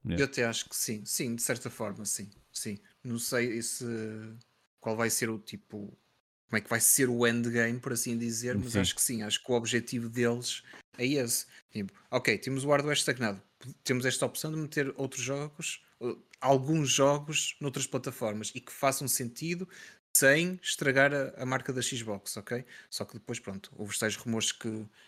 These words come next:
Speaker 2: que escalaram e, e de que maneira. Ah, portanto, acho que não é um passo para ser publisher.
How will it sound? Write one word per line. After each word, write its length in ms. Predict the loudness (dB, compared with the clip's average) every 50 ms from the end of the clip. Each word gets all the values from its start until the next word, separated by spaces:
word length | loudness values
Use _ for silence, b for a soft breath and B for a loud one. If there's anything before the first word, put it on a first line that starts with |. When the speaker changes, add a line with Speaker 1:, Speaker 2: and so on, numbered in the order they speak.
| b b _ _ _ _ _ -8
Speaker 2:
que 100 | -4 0
escalaram 760 | 2 2 4 6 6 8 8 8 8 8 6 4 2 0
e, 240 | 0 0 0 -2 -4 -4
e 80 | -6 -6
de 60 | -4
que 100 | -4 -4
maneira. 420 | 0 0 0 0 0 -2 -2 -6 -10 b b b b b _ _ _ _ _ _ 2
Ah, 440 | 4 6 6 6 6 4 4 2 -2 -4 -8
portanto, 720 | -8 -6 -2 2 2 2 2 0 -4 -4 -4 -2 -2 -4 -6 _ 0
acho 300 | 0 2 2 0 -2 -4
que 80 | -4 -6
não 220 | -4 -4 -2 -2
é 40 | -2
um 160 | -2 -2 -4
passo 320 | -4 -2 0 0 0 -2 -4
para 100 | -4 -2
ser 160 | -2 -2 -2
publisher. 520 | -4 -6 -10 -10 -8 -8 -8 -8 -8 -10